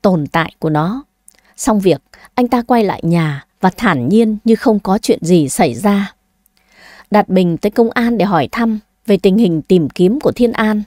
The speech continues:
nhưng vẫn không có tiến triển gì. Đạt Bình càng lo lắng bất an. Tên Nam Phong này tính ra cũng không phải dạng vừa gì cả.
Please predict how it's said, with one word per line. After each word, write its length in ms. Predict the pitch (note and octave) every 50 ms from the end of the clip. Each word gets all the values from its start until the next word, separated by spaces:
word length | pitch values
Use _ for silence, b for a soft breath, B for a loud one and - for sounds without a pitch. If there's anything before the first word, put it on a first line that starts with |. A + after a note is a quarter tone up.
| B B B B B B
nhưng 260 | B G#3+ A#3 A#3 A3+ A3
vẫn 220 | A3+ G#3 - C4
không 280 | - - C4+ A3+ G#3+ G#3
có 100 | - G#3+
tiến 240 | - G#3+ G3 A#3
triển 260 | C4 - - F#3+ D3 C3
gì. 340 | F3 F3 E3+ D#3 C#3+ C#3+ - _ _ B B B B B B
Đạt 160 | F#3+ G3+ G3+
Bình 240 | - G3 G3 F#3 E3+
càng 300 | - - F#3+ F3+ D#3+ D3+
lo 200 | D#3+ F#3 A3 A#3+
lắng 300 | A#3 G#3+ G3 F#3+ A#3+ D4
bất 140 | C4+ E4 -
an. 360 | - - A3+ A3+ A3+ G#3+ G#3+ G#3+ _ _ _ _ b b b b b b b b
Tên 320 | - B3 A#3 A#3 A3 A3 - -
Nam 260 | - A#3 B3 B3+ B3 A#3
Phong 220 | - D4 B3+ A#3+ A3
này 320 | G3 F#3 F3 D3+ A#2 E3 - _ _ _ -
tính 240 | - G#3 A3+ C4 D4
ra 120 | D4+ C4+
cũng 240 | A#3+ - B3+ - -
không 180 | - - C#4+ C4
phải 200 | - A#3+ F3+ D3
dạng 240 | D#3 F3+ F#3+ E3 -
vừa 300 | - E3+ F3+ F#3+ F#3+ F3
gì 120 | - E3+ E3
cả. 400 | - F3 D#3 A#2+ A2+ B2 -